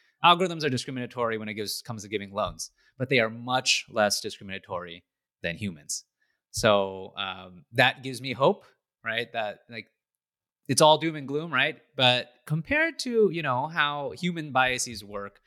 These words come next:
we can get rid of algorithmic bias. And I think it is much more difficult to get rid of human bias. So that's the pony for me.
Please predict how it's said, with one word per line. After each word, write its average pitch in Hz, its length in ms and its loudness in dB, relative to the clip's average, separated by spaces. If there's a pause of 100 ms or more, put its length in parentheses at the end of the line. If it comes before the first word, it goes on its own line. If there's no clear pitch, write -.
(220)
we 156 120 8
can 147 360 0
get 131 240 6
rid 107 380 -6
of 92 180 -4
algorithmic 95 640 -6
bias. 78 460 -10 (340)
And 104 260 -4
I 110 120 0
think 131 220 -6
it 120 80 -8
is 107 180 -12
much 113 460 -6 (460)
more 104 140 -8
difficult 113 540 -6
to 104 60 -18
get 98 120 -8
rid 98 120 -14
of 95 120 -14 (340)
human 98 240 -12
bias. 71 420 -16 (100)
So - 320 -14 (300)
that's 120 180 0
the 117 100 -4
pony 110 300 -4
for 107 120 -16
me. 98 260 -16